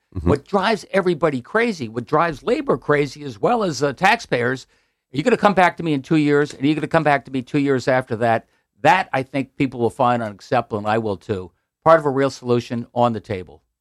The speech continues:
Speaker 1: And what about, um, carried interest loophole that, uh, the federal government, would you tax the gap here? Would you try to make it up in the state level?
Speaker 2: Look, everybody opposes the carried interest loophole. Remember, in Connecticut,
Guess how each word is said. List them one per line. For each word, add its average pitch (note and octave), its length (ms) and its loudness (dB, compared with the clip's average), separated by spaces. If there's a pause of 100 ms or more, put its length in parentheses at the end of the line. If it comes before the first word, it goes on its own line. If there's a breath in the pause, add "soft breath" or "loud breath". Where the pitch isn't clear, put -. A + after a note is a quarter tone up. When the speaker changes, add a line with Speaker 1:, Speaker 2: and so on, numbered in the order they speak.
(100)
Speaker 1:
And E2+ 240 2
what F2+ 140 6
about, E2+ 320 6
um, D#2 200 4
carried E2 360 4
interest D#2+ 320 -2
loophole D2 480 4
that, C#2+ 200 -4
uh, C#2+ 140 0
the C#2 100 -4
federal C#2 380 0
government, C#2+ 240 0
would C2+ 140 -8
you D2 80 -4
tax - 320 -4
the D#2 80 -8
gap D2+ 280 0
here? D2+ 220 0
Would - 140 -10
you - 60 -18
try - 160 -4
to C2 60 -4
make C2 200 -4
it - 80 -4
up B1 100 -4
in - 80 -18
the - 60 -18
state - 220 -4
level? D#2+ 260 -6 (1000)
Speaker 2:
Look, C#3+ 320 0
everybody F3 600 0
opposes C3+ 580 0
the A2 100 -20
carried C3 320 0
interest A2+ 340 -8
loophole. G2 460 -2 (340)
Remember, G#3 240 2
in C#3 120 -6
Connecticut, A3 640 0